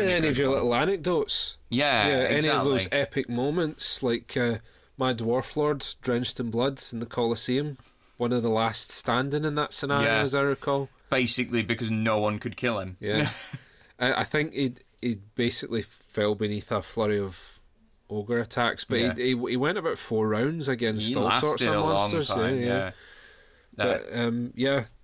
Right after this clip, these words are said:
Speaker 2: any of those epic moments, uh, any stories about folk you met in campaigns, we'd love to hear them.
Speaker 1: Yeah,
Speaker 2: Might even
Speaker 1: exactly.
Speaker 2: read some of them out.
Speaker 1: Yes, yeah, we could
Speaker 2: Yeah.
Speaker 1: do that. Um,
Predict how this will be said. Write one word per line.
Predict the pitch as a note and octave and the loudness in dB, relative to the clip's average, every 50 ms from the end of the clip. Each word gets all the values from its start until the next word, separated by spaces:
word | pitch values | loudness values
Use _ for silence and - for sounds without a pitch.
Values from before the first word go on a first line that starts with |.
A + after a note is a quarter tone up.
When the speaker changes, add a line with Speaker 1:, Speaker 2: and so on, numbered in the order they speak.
| - | -2
Speaker 2:
any | - B2+ C3+ C3+ C3 | 0 2 2 2 2
of | B2+ A#2 | 2 2
those | A#2+ A#2 A2+ - | 2 0 0 -2
epic | - A#2+ A#2 - - C3+ - - | -2 -2 -2 -2 -2 -4 -4 -2
moments, | A2 A#2 A#2 A#2 A#2 A#2 A2+ A2+ A2+ A2+ - - - - - B2 | -4 -2 -2 0 0 0 0 -2 -2 -4 -4 -4 -4 -4 -2 -2
uh, | A2+ G#2 G#2 G#2+ G#2 F#2+ - - - - - - _ | -2 0 0 0 -2 -2 -4 -10 -20 -20 -20 -18 _
any | A2 B2 A#2+ A#2 A2+ | -6 -4 -2 -2 -2
stories | - - - A2+ A2 A2 A2+ A#2 A2+ A2+ | -2 -4 -2 0 0 2 2 2 0 0
about | A2 G#2+ A2 - - | 0 0 0 -2 -4
folk | - - A#2 A2+ - - - | -6 -6 -4 -4 -4 -6 -8
you | G#2+ G#2+ | -10 -8
met | G#2+ A2 A2+ A#2 A2+ G#2 | -6 -4 -2 -2 -4 -4
in | A#2+ A2 | -6 -8
campaigns, | - A#2+ A2+ A2 G#2+ G#2+ - A#2 A2 A#2 A2+ A2+ A2 - | -6 -4 -4 -4 -4 -4 -4 -4 -2 -2 -4 -4 -6 -6
we'd | A#2+ A2 | -4 -2
love | A#2+ A#2+ A#2 - | -2 -2 -2 -4
to | - G#2+ | -8 -8
hear | F2+ G2 G2+ G#2 A2+ | -6 -4 -2 -2 -2
them. | A#2 B2+ A#2 - - - - | -2 -4 -8 -10 -14 -14 -12
Speaker 1:
Yeah, | A2 G#2 G#2+ A#2 A#2 - - - - A2+ | -10 -8 -8 -8 -10 -12 -14 -16 -8 -4
Speaker 2:
Might | A2+ E3 | -2 0
even | E3+ F3 | 0 2
Speaker 1:
exactly. | D#3 D3+ D3 D3 | 2 2 2 2
Speaker 2:
read | D3+ D3 - | 0 0 0
some | - - D3 | 0 0 2
of | C#3+ C#3 | 2 2
them | C3 C#3 | 2 2
out. | D3+ E3+ E3+ - - - - - - | 2 2 0 -2 -6 -14 -20 -12 -6
Speaker 1:
Yes, | A#2+ C#3+ F#3 - - - - - - - - - - | -4 -2 -2 -2 -2 -2 -4 -6 -6 -8 -10 -14 -10
yeah, | - C3 E3 G3+ D3 | -6 -4 -2 0 0
we | A2+ A2 | -2 -2
could | B2 B2 B2+ A#2+ A2+ | -2 -4 -4 -4 -4
Speaker 2:
Yeah. | G#2+ | -6
Speaker 1:
do | G#2 | -6
that. | G2+ G2+ G2+ - - - - - - - - | -4 -4 -6 -6 -8 -14 -20 -18 -18 -4 0
Um, | - C#3 D3+ D#3+ D#3+ D#3+ D3 C3+ B2 A#2 - | 2 2 4 2 2 2 2 0 0 -2 -2